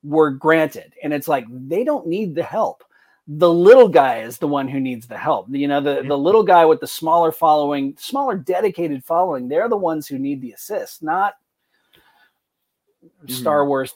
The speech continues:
Speaker 1: I don't know if Star Wars Theory was on there, but I doubt it. But even, even still, you know, it just, the, the smaller community are the ones that need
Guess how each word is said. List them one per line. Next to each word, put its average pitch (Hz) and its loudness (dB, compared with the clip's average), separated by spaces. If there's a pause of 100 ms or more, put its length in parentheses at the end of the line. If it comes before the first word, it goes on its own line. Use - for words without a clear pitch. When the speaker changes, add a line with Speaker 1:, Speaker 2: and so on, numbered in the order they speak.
Speaker 1:
I 139 0
don't 127 -2
know 117 -6
if 113 -16
Star 120 -14
Wars 113 -16
Theory 113 -20
was 120 -20
on 117 -20
there, 120 -20
but 110 -20 (100)
I 127 -6
doubt 120 -6
it. 165 -8
But 143 -10 (520)
even, 262 0
even 202 0
still, 123 -6
you 131 -4
know, 156 2
it 160 4
just, 175 -4
the, 170 4
the 151 0
smaller 208 0
community 147 -4
are 123 0
the 127 0
ones 131 -6
that 127 -12
need 139 -6